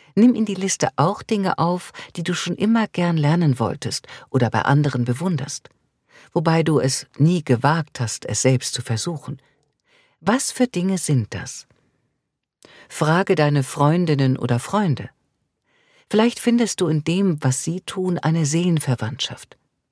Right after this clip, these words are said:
Ihr seid schließlich befreundet und versteht euch gut, also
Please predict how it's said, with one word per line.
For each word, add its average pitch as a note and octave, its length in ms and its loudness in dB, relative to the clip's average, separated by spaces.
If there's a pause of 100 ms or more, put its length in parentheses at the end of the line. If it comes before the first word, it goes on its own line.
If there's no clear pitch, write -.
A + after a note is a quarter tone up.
(240)
Ihr E3 120 4
seid B2+ 240 2
schließlich C#3 420 -2
befreundet D#3+ 580 0
und - 140 -4
versteht C3 380 -2
euch - 200 -4
gut, D3+ 300 -2 (320)
also E3 320 2